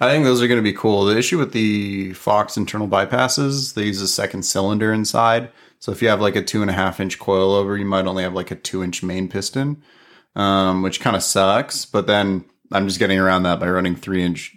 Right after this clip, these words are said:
coilovers. So I'll still have, like, a two and a half inch main piston. But I think they're gonna be pretty much impossible for me to valve 'cause I've never done them before. And the way they work is it's like a cylinder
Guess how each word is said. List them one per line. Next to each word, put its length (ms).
coilovers. 540
So 160
I'll 80
still 180
have, 160
like, 180
a 80
two 120
and 80
a 40
half 200
inch 180
main 220
piston. 400
But 320
I 60
think 140
they're 100
gonna 140
be 320
pretty 240
much 720
impossible 720
for 140
me 100
to 60
valve 420
'cause 160
I've 180
never 240
done 200
them 160
before. 480
And 100
the 40
way 140
they 100
work 320
is 120
it's 200
like 120
a 60
cylinder 720